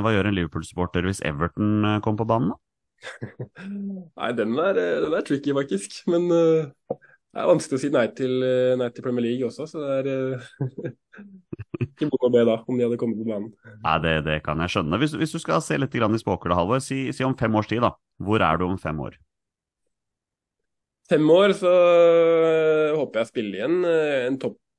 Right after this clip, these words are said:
Speaker 2: eh, topp fem-liga, om du kan kalle det. Eh, så det er egentlig målet, om jeg prøver å etablere seg i en, eh, en klubb der. Det er målet.
Speaker 1: Det høres nydelig ut. Vi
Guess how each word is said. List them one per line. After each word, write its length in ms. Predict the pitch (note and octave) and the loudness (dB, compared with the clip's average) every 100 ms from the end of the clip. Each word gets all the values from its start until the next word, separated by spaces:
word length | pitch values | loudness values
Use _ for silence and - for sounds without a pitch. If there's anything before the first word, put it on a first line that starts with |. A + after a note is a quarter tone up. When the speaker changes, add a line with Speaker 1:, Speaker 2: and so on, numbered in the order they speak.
| _ _ | _ _
Speaker 2:
eh, 300 | F#2+ E2 - A#2+ | -14 -12 -12 -8
topp 200 | A#2 G#2 | -8 -2
fem-liga, 800 | G#2+ G2+ G#2 G#2+ A2 G#2+ C#3+ - | 0 0 -2 -2 -2 0 -2 -2
om 60 | C3+ | -6
du 60 | C3+ | -2
kan 100 | C3+ | 2
kalle 280 | B2+ A#2+ | 4 4
det. 80 | D#3 - _ _ _ - | 0 -4 _ _ _ -14
Eh, 840 | C3 B2+ B2+ B2 B2 B2 B2 A#2+ A#2 - | -8 -6 -6 -6 -6 -6 -6 -6 -8 -10
så 140 | B2 | -8
det 80 | A#2 | -4
er 140 | D3+ A#2+ | 0 0
egentlig 200 | A2 G#2+ | 0 0
målet, 260 | F#2+ - - - _ | 0 -2 -8 -16 _
om 140 | A#2 A2 | -12 -8
jeg 400 | A2 A2 A2 - A#2+ _ _ _ _ _ _ _ - | -8 -8 -10 -14 -20 _ _ _ _ _ _ _ 2
prøver 360 | F3+ D3+ D3 | 6 6 6
å 80 | C#3+ | 6
etablere 320 | C#3 C#3 A#2+ | 2 2 2
seg 240 | - A#2 A#2 | 2 0 2
i 60 | A#2 | 2
en, 160 | A#2 A2+ | 0 -2
eh, 280 | A2+ A2+ G#2+ _ - A#2+ | -6 -8 -14 _ -8 -6
en 100 | A2+ | -4
klubb 220 | A#2+ G#2+ | -4 -4
der. 140 | G2 - _ _ _ _ _ _ _ _ _ A#2+ | -6 -8 _ _ _ _ _ _ _ _ _ -8
Det 120 | A#2 | -4
er 40 | |
målet. 380 | A#2 G2+ G2+ - - _ _ _ _ A#2 E2+ | -2 -2 -4 -6 -14 _ _ _ _ -10 -2
Speaker 1:
Det 80 | F2 | 2
høres 240 | D#2+ D#2+ | 2 0
nydelig 380 | F2 D2+ C#2+ D#2 | 0 0 0 -4
ut. 160 | - - F2 | -4 -6 -2
Vi 120 | E2 | 0